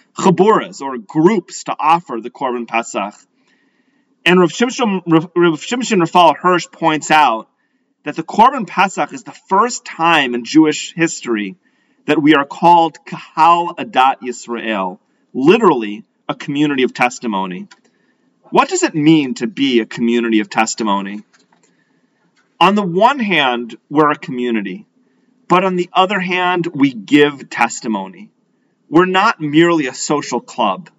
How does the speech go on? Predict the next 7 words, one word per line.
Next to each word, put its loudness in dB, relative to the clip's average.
The -16
formation 2
of 0
our 4
collective -4
arises 0
around -4